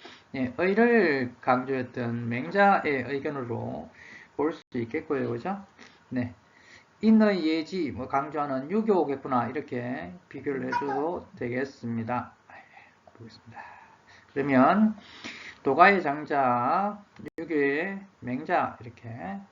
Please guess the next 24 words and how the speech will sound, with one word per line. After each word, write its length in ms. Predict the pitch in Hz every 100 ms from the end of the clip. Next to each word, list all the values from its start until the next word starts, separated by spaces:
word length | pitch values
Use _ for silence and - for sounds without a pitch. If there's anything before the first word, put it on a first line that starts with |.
| -
보고 460 | 120 117 120 143 -
일 120 | 180
번 200 | 190 143
이상적인 420 | 202 233 233 208
인간은 340 | 170 175 170
자신의 300 | 160 170 220
명예를 340 | 196 170 175 165
소중히 320 | 190 185 185
여기는 180 | 175 160
삶을 300 | 151 151 151
살아야 520 | - 156 147 170 185 - - - -
하는가 800 | - 214 214 196 175 147 127 - -
했습니다. 400 | - 135 123 117
갑이 440 | - 185 220 233 - _ _
no 440 | 165 233 277 233 135
하겠죠. 480 | 127 123 123 117 113 -
갑이 280 | 175 202
부정하겠죠. 560 | 208 170 156 123 113 120
그죠? 380 | 110 147 196 214 - _ _ - _
해당 200 | - 131
사항 220 | 127 131
없습니다. 560 | 117 - 120 113 - 110 - _ _ _ - - - -
이 140 | 156
번 160 | 165 170